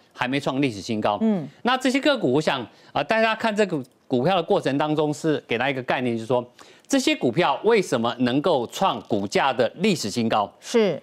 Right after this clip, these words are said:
Speaker 1: 因为它营收不断在创历史新高，
Speaker 2: 哦，
Speaker 1: 也就是说业绩题材上来的。
Speaker 2: OK。
Speaker 1: 而且，呃，各位看到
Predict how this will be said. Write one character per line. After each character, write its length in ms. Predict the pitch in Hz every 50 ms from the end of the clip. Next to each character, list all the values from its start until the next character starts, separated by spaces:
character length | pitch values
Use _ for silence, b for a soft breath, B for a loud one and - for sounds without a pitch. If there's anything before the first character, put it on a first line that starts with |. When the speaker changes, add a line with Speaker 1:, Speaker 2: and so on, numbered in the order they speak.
| _ -
Speaker 1:
因 180 | 156 160 156
为 80 | 151 147
它 140 | 147 151 120
营 180 | 113 110 117
收 160 | - 127 110
不 220 | - - - 101 107
断 200 | - 160 127 107
在 140 | - 117 110
创 220 | - 143 120 104
历 100 | 107 107
史 140 | 85 85 82
新 120 | - 95 87
高， 160 | 95 98 90
Speaker 2:
哦， 240 | 87 - - - -
Speaker 1:
也 60 | 127 135
就 100 | 196 202
是 80 | 208
说 80 | 220 226 190 220
业 160 | 254 269 233
绩 160 | 190 208 208
题 200 | 196 - - 170
材 180 | - 156 131 143
上 240 | 147 - 247 202 147
来 160 | 113 98 101
的。 80 | 104
Speaker 2:
OK。 80 | 95 - B B B B B B B
Speaker 1:
而 140 | B 175 214
且， 240 | 214 - 175 147 139 131
呃， 220 | 131 127 127 127
各 160 | 113 - - 220
位 80 | 208
看 200 | 185 - 202 185
到 300 | 180 175 151 117 - -